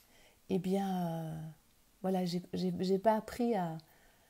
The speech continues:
à être félicitée, encouragée, ou très peu, ou d'une manière assez maladroite. Et, euh, et depuis que je suis, je suis maman, j'ai vraiment pris l'option, euh,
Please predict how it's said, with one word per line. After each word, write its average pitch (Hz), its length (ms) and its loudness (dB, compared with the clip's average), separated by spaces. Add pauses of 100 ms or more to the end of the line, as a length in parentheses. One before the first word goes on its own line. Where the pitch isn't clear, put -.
(220)
à 185 140 0
être 190 220 -2
félicitée, 180 600 -2
encouragée, 202 640 0
ou 180 120 0
très - 200 -8
peu, 208 240 0
ou 220 120 4
d'une 180 180 0
manière 180 340 0
assez 175 260 -2
maladroite. 175 640 -2 (220)
Et, 180 240 2
euh, 165 180 -4 (520)
et 180 80 -2
depuis 202 300 2
que 285 60 0
je 240 60 0
suis, 202 500 0
je 185 120 -4
suis 208 240 0
maman, 202 440 2
j'ai 202 140 0
vraiment 208 360 2
pris - 280 -4
l'option, 226 680 -2
euh, 170 100 -4